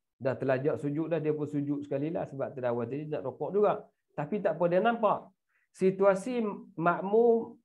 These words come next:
yang mengikut imam seperti muslimat dalam balik takbir tak nampak. Apa perlu dia buat?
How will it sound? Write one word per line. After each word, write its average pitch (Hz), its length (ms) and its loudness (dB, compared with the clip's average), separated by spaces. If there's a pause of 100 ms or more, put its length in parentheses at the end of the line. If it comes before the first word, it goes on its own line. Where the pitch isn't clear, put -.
(200)
yang 175 280 2
mengikut 175 400 -2
imam 180 240 0
seperti 170 320 -4
muslimat 165 480 -2
dalam 156 240 0
balik 151 240 -4
takbir 180 240 -2
tak 156 160 -2
nampak. 143 480 -4 (880)
Apa 139 160 -6
perlu 143 240 2
dia 123 160 0
buat? 147 240 -2